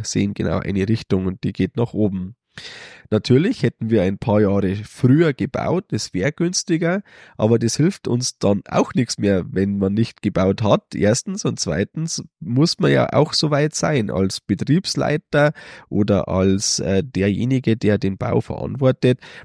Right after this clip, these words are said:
und auch, äh, einfach als Familie vielleicht, äh, im Familienbetrieb, da, da muss das einfach irgendwie passen. Und, äh, da passt es natürlich einerseits nie, weil wann ist schon der richtige Zeitpunkt? Aber ich find tatsächlich schon, dass es gute Zeitpunkte gibt. Und bei uns war,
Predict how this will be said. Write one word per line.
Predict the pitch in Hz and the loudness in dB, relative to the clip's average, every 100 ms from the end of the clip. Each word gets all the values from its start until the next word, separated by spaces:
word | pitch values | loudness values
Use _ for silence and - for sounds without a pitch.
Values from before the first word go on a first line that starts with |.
| - | -18
und | - 95 101 95 | -6 -2 -2 -2
auch, | - 98 - - | 0 0 0 -4
äh, | 101 92 90 | 0 0 0
einfach | - 98 - 95 | -2 -4 -4 -4
als | 80 98 - | -2 -2 -2
Familie | 98 107 156 202 165 | 0 2 4 4 2
vielleicht, | 139 123 151 - | 0 0 -2 -2
äh, | 120 117 | -2 0
im | 117 120 | 0 -2
Familienbetrieb, | 110 113 120 120 117 113 113 - - - - _ | -2 0 0 0 0 2 0 -2 -12 -20 -20 _
da, | - 101 101 - | 2 4 4 2
da | 107 | 0
muss | 120 156 - | 4 2 2
das | 135 | -2
einfach | 117 117 135 131 - | -2 -4 0 -2 0
irgendwie | 135 151 131 131 | -2 0 0 0
passen. | - 101 123 - 90 85 | 0 -2 -2 -4 -6 -6
Und, | 98 - 69 | -6 -6 -6
äh, | 65 101 101 127 _ _ _ | 0 0 -2 -8 _ _ _
da | 92 104 101 73 67 | 0 2 0 -4 -8
passt | - 117 - | -2 0 0
es | 127 | 0
natürlich | 117 101 131 123 107 | 0 2 2 2 2
einerseits | 104 113 107 95 - | 0 0 0 -2 -2
nie, | 139 196 | 0 0
weil | 202 95 101 67 | 2 2 2 -2
wann | 65 90 113 | -4 -2 0
ist | 120 | 0
schon | - 113 | 0 2
der | 110 | 2
richtige | 127 117 101 | 2 0 0
Zeitpunkt? | - 101 131 - 135 - - - - | 0 -2 0 0 -2 -4 -18 -20 -2
Aber | 107 | 2
ich | 120 165 | 4 2
find | - 156 | 0 -2
tatsächlich | - 127 - 151 - 135 127 | 0 0 2 0 2 0 0
schon, | - 147 165 | -2 -2 0
dass | 110 143 | 0 0
es | 143 - | -2 0
gute | 139 151 151 | 0 0 -2
Zeitpunkte | - 101 - 123 120 110 | 0 0 0 -4 -2 -2
gibt. | - 120 - | 0 0 2
Und | 107 101 | -2 2
bei | 92 | 2
uns | 104 123 | 2 0
war, | 104 104 | 2 2